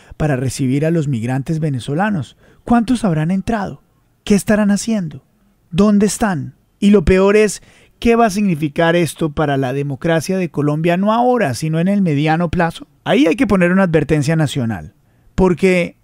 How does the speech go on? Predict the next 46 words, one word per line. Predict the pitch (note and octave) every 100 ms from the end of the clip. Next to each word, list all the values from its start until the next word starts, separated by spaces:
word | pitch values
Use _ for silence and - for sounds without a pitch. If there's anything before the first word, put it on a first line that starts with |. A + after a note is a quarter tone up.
| _
aunque | G#3 F#3+ F3 F#3+
la | F3+
cantidad | F3+ D#3+ F3 F#3 G3+ A3+
de | C4
venezolanos | A#3 F3 - D3 C#3 F3
que | -
ingresan | E3 B2+ D3 D#3+ E3+
al | D#3+
país | C3 A2 C3 E3 F3+ D#3+ - _ _ -
puede | F#3 F#3
ser | F3+ F#3
el | F3+
problema | D3 D3+ C#3+ E3
más | E3+ D#3+
importante | F3+ C#3+ D3 C3 C3 E3
en | E3
este | B2+
momento, | E3+ C#3+ B2+ C3
la | D3 D#3
realidad, | F3 A3 G#3 F#3 D3 C3 C3 - -
lo | - C3 C3
grave | E3+ F#3 F3 D#3 C#3
en | C3+
el | C3
mediano | C3 D3 D#3+ E3+
plazo, | F3+ D3+ B2+ C#3+ A#2+ - - -
es | - E3+
que | - G#3+ G3+ - _ _ _ _
los | - F3 E3+
infiltrados | D#3+ D#3+ C#3 F3 F3 G3 G#3 - - _ _ _ _
que | F3+
han | F3+
llegado | F3 F3+ F3+ F3+ F#3
desde | D#3+
el | B2+
régimen | C3 D#3 E3 E3+
Maduro | D#3 B2+ D3 D#3 E3
y |
desde | D3 C#3 B2+ B2+
Cuba | - F#3 E3+
en | C#3+
las | A#2+ A2
últimas | D#3+ C#3+ E3+ D3+
semanas | B2+ C3 C#3+ D#3 F3+
y |
meses, | F3+ F3+ C#3+ D3 C#3 -